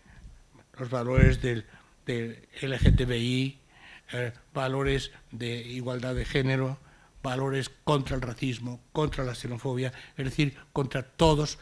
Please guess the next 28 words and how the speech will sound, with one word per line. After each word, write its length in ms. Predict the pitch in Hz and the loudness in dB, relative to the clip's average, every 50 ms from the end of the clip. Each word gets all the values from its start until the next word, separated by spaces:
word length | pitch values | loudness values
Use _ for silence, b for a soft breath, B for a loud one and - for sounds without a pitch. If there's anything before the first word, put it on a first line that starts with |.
| B B B | B B B
los 360 | 131 135 139 147 143 - - - - - | -2 2 2 2 2 0 -6 -10 -18 -18
gérmenes 460 | - - - 139 123 131 135 131 120 120 | -6 -2 0 0 0 0 0 -2 -2 -4
destructivos 640 | 127 - - 120 117 - - - 135 127 127 123 | -6 -8 -8 -10 -12 -8 -2 -2 0 0 0 -2
de 60 | 117 | -4
la 40 | 110 | -6
sociedad, 420 | - - 110 - - 107 98 95 B B B B | -6 -8 -8 -8 -8 -10 -10 -12 B B B B
valores 640 | - 127 131 131 139 147 131 110 98 87 - - | -6 -2 0 0 0 0 0 -2 -6 -8 -12 -14
como 260 | - - 123 117 113 113 | -10 -8 -6 -6 -6 -6
tales. 500 | - 117 101 82 85 - - - - _ _ b b b b b b b b b - - _ _ _ _ _ - _ _ _ _ _ - | -8 -8 -8 -8 -12 -14 -14 -16 -18 _ _ b b b b b b b b b -20 -20 _ _ _ _ _ -20 _ _ _ _ _ -4
Derechos 500 | 123 139 147 147 151 143 - 156 143 135 | 2 4 4 4 4 4 4 2 2 2
de 80 | 143 | 0
los 140 | 143 123 - | 0 2 2
animales, 600 | 143 139 135 135 139 135 135 139 139 - - - b b b b | 0 2 2 0 0 -2 -2 -4 -4 -6 -8 -10 b b b b
que 100 | _ - | _ -6
es 100 | 123 - | -2 -2
algo 280 | 143 135 127 117 120 117 | -2 -2 -2 -4 -4 -6
que 100 | - - | -8 -8
se 120 | - - | -6 -6
olvida 320 | 127 123 127 151 147 143 127 | -4 -2 0 0 0 0 -2
frecuentemente 800 | - 127 117 127 127 117 117 131 127 131 131 127 120 135 123 117 B B B B B B B B | -4 -6 -6 -6 -6 -6 -4 -4 -4 -4 -4 -4 -4 -4 -6 -6 B B B B B B B B
y 140 | - 131 117 | -10 -10 -10
que 340 | - - 120 113 110 - - _ _ _ | -6 -6 -6 -6 -6 -10 -18 _ _ _
a 120 | - 139 131 | -12 -6 -2
mí 180 | 139 147 143 | 0 2 2
me 140 | 123 113 110 | 0 -2 -4
parece 320 | 104 117 117 113 - 120 - | -4 -6 -6 -6 -8 -12 -10
fundamental. 640 | - 117 107 110 110 107 98 98 - 131 139 147 156 - - _ _ _ b b b b b b b b b b b b b b - - - | -10 -10 -10 -8 -10 -10 -10 -8 -6 -6 -6 -6 -8 -14 -20 _ _ _ b b b b b b b b b b b b b b -18 -18 -10
L-, 180 | - 143 135 | -8 -8 -8